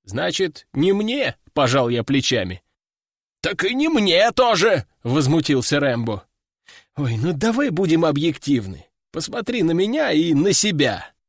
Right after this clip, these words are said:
Рэмбо тяжело вздохнул и, приготовив армейский нож, медленно пошел на врага. А я рассмеялся. "Ладно, ты же не хочешь отправиться на перерождение.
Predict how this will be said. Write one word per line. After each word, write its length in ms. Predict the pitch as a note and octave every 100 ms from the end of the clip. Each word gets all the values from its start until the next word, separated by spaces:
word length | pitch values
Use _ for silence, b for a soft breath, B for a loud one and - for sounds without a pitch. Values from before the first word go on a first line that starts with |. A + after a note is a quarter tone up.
| _ _ _ _ _ _ -
Рэмбо 540 | A2 F#3 E3+ D#3 D#3
тяжело 560 | C3 D#3 C3+ D#3+ D#3 C#3
вздохнул 800 | G#2+ C#3 C3+ - F3+ F#3 D3 - _ _ _ -
и, 120 | A#2+
приготовив 760 | - C3+ C#3+ C#3 F#3+ D#3+ D3+ -
армейский 640 | C#3+ C#3 D3+ C#3 - B2
нож, 440 | A#2+ A2+ D#3+ - - _ _ _ -
медленно 680 | G#2+ E3+ F3 D3 D#3 D3+ C#3+
пошел 480 | - C3+ - C3+ B2+
на 120 | B2+
врага. 520 | B2+ B2 G#2+ E2 E2 _ _ _ _ -
А 140 | C3
я 180 | F3 A3
рассмеялся. 960 | F3 - C#3 D3 A#2 G2+ G#2 - - _ _ _ _ _ _ _ _ _ _ _ _ -
"Ладно, 640 | A#2+ E3 C#3 A2 G#2 F2 _ -
ты 140 | D#3+
же 120 | D3+ F#3
не 140 | E3
хочешь 400 | - - D3+ D3+
отправиться 580 | C#3+ - D3+ B2+ - C3+
на 120 | C3
перерождение. 920 | D3 D3 C#3 C#3 A#2 C3 G2+ F2+ -